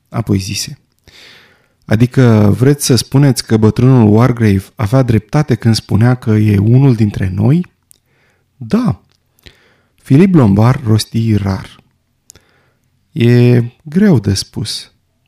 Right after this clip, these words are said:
Logic, are dreptate, dar totuși."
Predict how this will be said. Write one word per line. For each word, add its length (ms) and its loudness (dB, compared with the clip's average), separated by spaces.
Logic, 720 -2
are 180 -4
dreptate, 540 -6
dar 360 -4
totuși." 760 -2